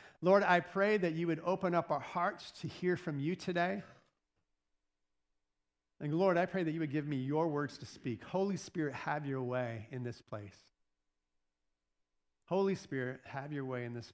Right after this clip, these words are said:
place. And we come against all demonic forces and principalities, and we crush you and command you to be, um, subject to Jesus Christ. You have no authority in this place.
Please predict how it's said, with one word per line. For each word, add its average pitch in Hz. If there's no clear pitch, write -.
place. 101
And 180
we 208
come 226
against 180
all 180
demonic 160
forces 151
and 143
principalities, 127
and 127
we 123
crush -
you 123
and 127
command 160
you 156
to 139
be, 127
um, 113
subject 156
to 139
Jesus 120
Christ. -
You 139
have 131
no 135
authority 139
in 107
this 113
place. 117